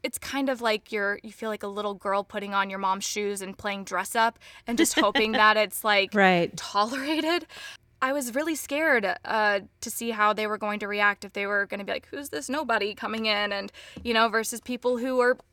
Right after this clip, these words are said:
Speaker 1: so incredibly talented that have been, you know, that work in this industry and, and do this. And so, but they were phenomenal. And once again, just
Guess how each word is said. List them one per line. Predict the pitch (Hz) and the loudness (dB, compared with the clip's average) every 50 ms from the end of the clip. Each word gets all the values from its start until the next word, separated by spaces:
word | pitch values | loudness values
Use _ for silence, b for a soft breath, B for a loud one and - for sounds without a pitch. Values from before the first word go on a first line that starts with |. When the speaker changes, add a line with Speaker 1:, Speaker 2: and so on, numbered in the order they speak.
| _ _ _ _ - - | _ _ _ _ -8 -4
Speaker 1:
so | - - - - - 453 415 415 427 | -4 -2 -2 -2 -2 0 0 0 -2
incredibly | 403 - 381 403 415 403 403 381 | -2 -2 -2 -2 0 0 -2 -4
talented | - 339 349 381 415 415 370 - 294 269 240 202 185 | -4 -4 -6 -6 -6 -6 -8 -6 -4 -4 -4 -2 0
that | 233 240 240 | 0 0 0
have | 247 214 | -2 -2
been, | 233 285 285 277 285 262 B B B B B B B B | -2 -2 0 0 -2 -4 B B B B B B B B
you | - 330 | -4 -2
know, | 311 330 | 2 4
that | 330 320 302 285 | 4 2 2 2
work | 294 339 339 - 349 | 2 2 2 2 -2
in | 339 | -4
this | 330 320 - | -4 -4 -4
industry | 330 320 320 320 - - 320 320 320 294 | -4 -6 -4 -6 -6 -6 -6 -4 -2 -2
and, | 262 233 220 196 - - - | -2 -2 -4 -6 -8 -6 -4
and | 240 233 233 220 190 | -4 -2 -4 -4 -6
do | - 254 269 | -8 -8 -2
this. | 254 269 269 277 269 - | 0 0 0 0 -2 -4
And | 254 220 202 190 b b b b b b b b b b b b | -4 -6 -6 -8 b b b b b b b b b b b b
so, | - - - 277 277 269 | -8 -2 2 2 2 4
but | 233 285 277 262 - 247 294 | 4 2 2 2 0 -2 -4
they | 294 294 | -4 -2
were | 320 320 320 - - _ _ _ _ - | -2 -2 -2 -4 -6 _ _ _ _ -18
phenomenal. | - - 302 302 320 330 349 339 320 285 247 240 | -6 -4 -2 -2 -2 -2 -4 -2 -2 0 2 2
And | 233 240 247 | 2 2 2
once | 247 262 - | 0 -2 -2
again, | 294 285 269 262 262 269 | -4 -2 0 2 2 2
just | 254 254 - - | 0 -2 -4 -6